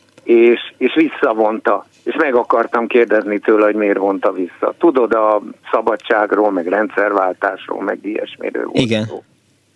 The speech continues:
Speaker 2: Igen, emlékszem rá.
Speaker 1: Na, a Bodnár Erika játszott egy filmben, ahol a Márkus László volt a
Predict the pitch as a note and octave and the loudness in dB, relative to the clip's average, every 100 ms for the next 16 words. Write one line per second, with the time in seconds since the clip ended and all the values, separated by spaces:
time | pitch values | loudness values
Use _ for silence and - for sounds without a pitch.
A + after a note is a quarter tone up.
0 | _ - A2 A2+ A2+ A2 - A2 A2+ A2+ | _ -2 2 4 4 2 2 2 0 -2
1 | - B2+ G#2+ G2+ - - - - - A#2+ | -4 -2 -2 -2 -10 -18 -14 -6 -4 2
2 | E3+ D#3 C#3+ C3 C3+ C#3 C3 C#3 C#3 C#3+ | 2 2 2 4 4 4 2 2 4 4
3 | C#3+ C#3+ D#3+ - B2 - G#2+ - A#2+ B2 | 2 2 0 0 0 0 -2 0 2 4
4 | B2 C#3 D3 D#3 B2 A#2+ G#2+ C#3 C#3 - | 4 4 4 4 4 4 2 0 -2 -2
5 | - - A#2+ A#2+ A#2+ - A2+ A2+ G#2 A2+ | -4 0 2 2 0 2 4 4 4 4
6 | A2+ - G#2+ G#2 | 4 2 0 0